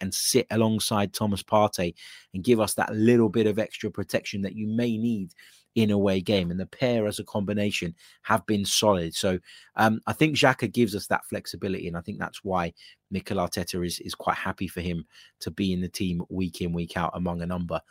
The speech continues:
of other reasons. I think Bukayo Saka, as long as he's fit enough, uh, will start from the right. He's so, so important to this Arsenal side at the moment. Lacazette will play through the middle, well, because we don't have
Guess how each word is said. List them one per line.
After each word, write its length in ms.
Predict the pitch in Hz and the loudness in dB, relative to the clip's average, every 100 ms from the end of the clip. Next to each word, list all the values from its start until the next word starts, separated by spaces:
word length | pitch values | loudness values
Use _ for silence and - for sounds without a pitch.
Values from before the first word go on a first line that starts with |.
| - _ _ | -20 _ _
of 160 | 95 90 | -2 0
other 220 | 87 87 | 0 0
reasons. 520 | 98 92 87 78 - - - - | -2 -2 -4 -8 -12 -16 -12 2
I 60 | |
think 160 | 123 123 | 4 6
Bukayo 500 | 127 - 127 120 113 | 2 8 8 8 6
Saka, 360 | 143 123 123 | 6 8 8
as 160 | 110 104 | 6 6
long 140 | 117 | 2
as 60 | 104 | 2
he's 160 | 98 - | -2 -2
fit 260 | 123 113 | -2 0
enough, 280 | 110 101 - - - - | -2 -2 -6 -20 -20 -2
uh, 140 | 98 95 | 0 2
will 140 | 101 | 0
start 420 | 98 - 120 110 - | 0 8 10 10 8
from 220 | 117 104 | 4 6
the 100 | 101 | 4
right. 320 | 104 107 101 | 6 6 6
He's 240 | 92 92 | -2 -4
so, 280 | - 117 110 | -2 0 0
so 160 | 101 101 | 0 -4
important 360 | 92 107 92 92 | -4 -4 -6 -8
to 60 | |
this 160 | 90 - | -10 -6
Arsenal 300 | 98 - 90 | -6 -6 -10
side 300 | - 98 92 | -4 -4 -4
at 60 | 95 | -6
the 60 | |
moment. 280 | 95 90 90 - - - - | -4 -4 -6 -10 -20 -20 2
Lacazette 520 | 107 - 110 101 107 | 2 4 2 4 4
will 120 | 92 | 2
play 240 | 87 110 98 | -4 -2 -2
through 220 | - 98 | -2 -4
the 60 | 95 | 0
middle, 280 | 110 107 95 | 4 2 2
well, 180 | 95 95 | -2 -2
because 300 | 87 98 90 | -2 -8 -8
we 80 | 87 | -4
don't 200 | 90 90 | -6 -4
have 240 | 98 92 | -6 -6